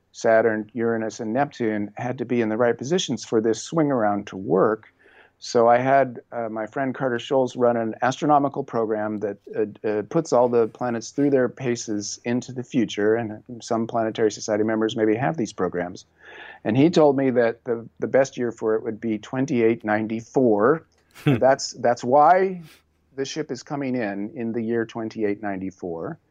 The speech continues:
Speaker 1: Uh, so I did my homework, and I'm irritated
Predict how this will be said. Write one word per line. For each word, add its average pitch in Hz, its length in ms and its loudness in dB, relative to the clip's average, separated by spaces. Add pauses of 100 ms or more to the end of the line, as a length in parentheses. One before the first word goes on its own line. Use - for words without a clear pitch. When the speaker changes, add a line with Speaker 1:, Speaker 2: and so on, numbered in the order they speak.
(480)
Speaker 1:
Uh, 107 220 -2
so 131 240 4
I 135 120 6
did 185 320 0
my 131 160 0
homework, 101 540 -8
and 127 160 -4
I'm 120 320 0
irritated 117 720 2